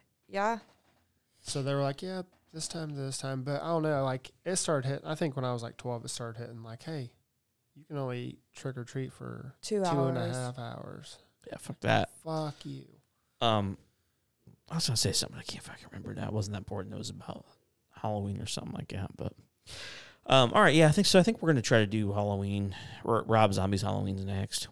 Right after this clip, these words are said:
Speaker 3: We might change our mind. We don't fucking know. But we're gonna save three for the,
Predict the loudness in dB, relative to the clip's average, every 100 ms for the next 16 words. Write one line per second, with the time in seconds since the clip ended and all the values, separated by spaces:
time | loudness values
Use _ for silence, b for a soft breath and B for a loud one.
0 | -2 0 2 0 0 0 0 0 0 0
1 | -2 -2 -2 2 2 2 6 8 8 8
2 | 6 4 4 4 4 0 2 0